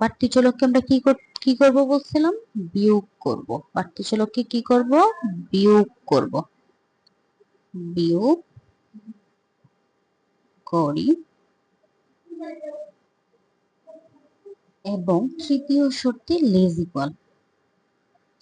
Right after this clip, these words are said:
তৃতীয় শর্তে, তৃতীয় শর্তে কি হবে? লেজ ইকুয়াল, তাহলে এটা কমতি চলক, কমতি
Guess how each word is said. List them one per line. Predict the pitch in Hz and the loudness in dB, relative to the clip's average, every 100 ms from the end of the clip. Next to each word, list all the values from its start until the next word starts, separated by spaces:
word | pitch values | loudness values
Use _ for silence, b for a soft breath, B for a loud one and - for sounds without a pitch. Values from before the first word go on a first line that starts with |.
| _ _ _ _ _ | _ _ _ _ _
তৃতীয় | - 214 - - 214 226 285 392 359 - - - - - | -8 -8 -8 -8 -4 0 0 -2 -6 -16 -14 -10 -10 -10
শর্তে, | - 180 170 - _ _ _ - 226 247 349 466 _ _ _ _ _ _ _ | -2 0 0 -4 _ _ _ -8 -4 0 0 -2 _ _ _ _ _ _ _
তৃতীয় | 233 214 226 233 | -8 -2 2 2
শর্তে | - 226 262 247 | 0 -6 -6 -4
কি | 262 262 | 0 2
হবে? | 269 320 | 4 6
লেজ | 208 190 175 | 6 4 2
ইকুয়াল, | - 139 | -2 -4
তাহলে | 156 180 175 | -2 -2 -2
এটা | 190 - | -2 2
কমতি | 247 247 233 208 | 4 4 2 -2
চলক, | 151 127 - _ _ _ _ _ _ _ _ _ _ _ _ _ _ _ _ _ _ | -2 -4 -10 _ _ _ _ _ _ _ _ _ _ _ _ _ _ _ _ _ _
কমতি | 220 214 208 202 202 - | -8 -6 -4 -6 -8 -4